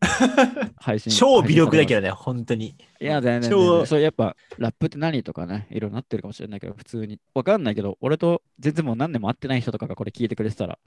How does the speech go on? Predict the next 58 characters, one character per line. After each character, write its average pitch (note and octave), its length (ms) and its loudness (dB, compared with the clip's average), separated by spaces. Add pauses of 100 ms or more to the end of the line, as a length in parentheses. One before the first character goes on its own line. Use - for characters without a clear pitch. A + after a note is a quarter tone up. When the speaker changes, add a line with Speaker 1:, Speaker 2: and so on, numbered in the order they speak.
(100)
Speaker 1:
う A2 80 -6
ん。 F#2 240 -8 (120)
Speaker 2:
俺 G#2 180 0
は G#2 200 -2 (140)
あ A2+ 100 -8
な A2+ 80 -2
た A#2+ 100 -2
が A2+ 100 -2
知 - 60 -10
っ - 20 -18
て - 180 -8
る A#2 60 -4
時 B2 160 -4
の A2+ 80 -4
オ - 20 -6
ケ A#2+ 60 -6
だ A#2 80 -2
と A2 80 -6
全 G2 100 -8
く - 300 -12
中 A2 180 -10
身 G#2 80 -12
変 G2+ 100 -16
わ G#2 60 -12
っ - 20 -18
て - 140 -16
な G#2 80 -12
い G#2 60 -14
ん G#2 40 -18
で、 - 140 -14 (460)
そ - 120 -12
れ C3+ 60 -2
だ A2 80 -4
け G#2 80 -6
で - 60 -10
す。 - 300 -20
Speaker 1:
<laughs> - 1800 2
Speaker 2:
ご - 80 -10
め G2+ 80 -6
ん、 F#2 60 -12
ご - 60 -16
め - 60 -20
ん。 G4+ 920 0 (220)
Speaker 1:
い A#2+ 120 -8
い - 20 -6
ね。 A2+ 300 -4 (220)
い C#3 60 -2
つ D3+ 120 -8
ま C3 120 2
で A2+ 100 0
経 C3+ 200 -2
っ - 40 -20
て A#2 80 -6
も。 G2+ 260 -6 (100)
だ F#3 100 2
っ - 20 4
て D3+ 100 4
も A#2+ 320 0